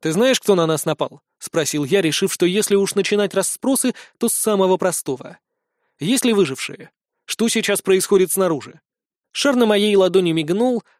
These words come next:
после чего одна из стен осветилась изнутри, мгновенно и без видимых усилий превратившись в самый обычный телевизионный экран. На нем, как и следовало ожидать,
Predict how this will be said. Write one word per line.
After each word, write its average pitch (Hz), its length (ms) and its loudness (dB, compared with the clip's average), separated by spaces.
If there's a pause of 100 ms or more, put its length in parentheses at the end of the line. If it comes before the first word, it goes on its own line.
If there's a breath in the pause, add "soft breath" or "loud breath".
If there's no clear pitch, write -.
после 170 260 0
чего 170 320 4
одна 165 240 0
из 165 140 -2
стен 180 260 0
осветилась 165 580 0
изнутри, 170 520 -2
мгновенно 139 760 -2
и 131 60 -2
без 147 180 0
видимых 156 400 -4
усилий 233 440 0 (140 soft breath)
превратившись 214 720 -2
в - 40 -10
самый 226 400 2
обычный 185 420 0
телевизионный 147 880 0
экран. - 420 -14 (540)
На 139 160 -4
нем, 269 240 2
как 262 180 0
и 269 60 2
следовало 233 600 4
ожидать, 214 420 0